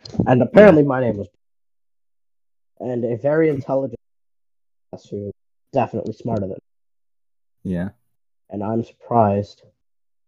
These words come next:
Speaker 1: that <laughs> apparently he wasn't talking, which, you know,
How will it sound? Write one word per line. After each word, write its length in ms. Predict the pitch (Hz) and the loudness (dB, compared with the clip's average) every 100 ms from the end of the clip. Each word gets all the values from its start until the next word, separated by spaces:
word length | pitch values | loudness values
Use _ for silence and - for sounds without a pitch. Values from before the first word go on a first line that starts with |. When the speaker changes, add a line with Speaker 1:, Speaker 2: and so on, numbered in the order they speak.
| _ _ _ _ - | _ _ _ _ -8
Speaker 1:
that 760 | - - - - 190 - 175 - - _ | -4 -4 -8 2 4 6 4 4 -4 _
<laughs> 140 | _ | _
apparently 520 | - - 160 135 120 113 | -4 4 4 4 0 -4
he 180 | - 120 | -6 -6
wasn't 260 | 110 110 | -6 -8
talking, 260 | - 104 - _ _ _ _ _ _ - - - _ _ _ _ _ _ | -6 -8 -10 _ _ _ _ _ _ -18 -18 -18 _ _ _ _ _ _
which, 260 | - - - | -6 -6 -2
you 100 | 190 | 2
know, 280 | 131 98 107 | 2 2 -4